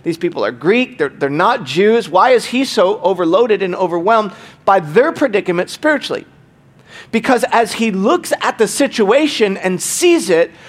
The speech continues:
with spiritual eyes, he recognizes the fact that all of these idols which have been created by the Athenians,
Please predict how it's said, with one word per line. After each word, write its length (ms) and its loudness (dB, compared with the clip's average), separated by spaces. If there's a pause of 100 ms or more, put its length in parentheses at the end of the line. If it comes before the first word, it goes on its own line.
(120)
with 160 2
spiritual 580 0
eyes, 380 0
he 160 -2
recognizes 920 0
the 100 -2
fact 580 -2
that 240 0
all 260 4
of 120 0
these 240 0 (140)
idols 800 0 (300)
which 180 0
have 160 0
been 200 0
created 680 2
by 200 2
the 180 -4
Athenians, 760 0